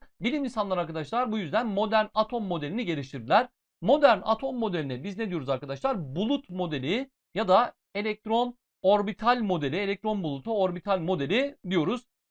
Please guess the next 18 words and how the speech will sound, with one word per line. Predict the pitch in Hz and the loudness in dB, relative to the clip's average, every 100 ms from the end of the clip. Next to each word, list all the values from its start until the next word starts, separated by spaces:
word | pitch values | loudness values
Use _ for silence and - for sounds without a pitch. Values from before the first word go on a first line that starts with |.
| _ _ - | _ _ 0
Bu | 330 | 4
modele | 339 311 277 | 4 4 2
göre | 240 214 | 4 4
arkadaşlar | 185 175 160 190 247 - _ _ - | 2 0 -2 0 -2 -6 _ _ -2
elektronlar | 262 311 294 214 180 151 180 254 269 _ _ _ | 0 0 -2 -2 0 2 4 4 0 _ _ _
ne | 160 254 | 0 4
yapıyor? | 247 180 170 240 277 - _ _ 139 | 4 2 2 2 2 0 _ _ -8
Belirli | 131 175 220 226 294 | 2 2 2 0 -4
hacimsel | 262 - 185 185 208 - 233 240 | -8 -4 -2 -2 -4 -2 -2 2
bölgelerde | 196 190 180 180 170 156 | 2 2 4 4 2 0
bulunuyor. | 139 120 127 | -4 -6 -4
Bu | 226 277 | -4 -2
belirli | 196 208 220 | -2 -2 -2
hacimsel | 196 214 196 170 147 147 | -2 -2 -4 -4 -2 0
bölgelere | 214 147 131 143 | 0 0 -2 -4
biz | 185 | -4
ne | 202 | -2
diyoruz? | 143 202 285 | 0 2 0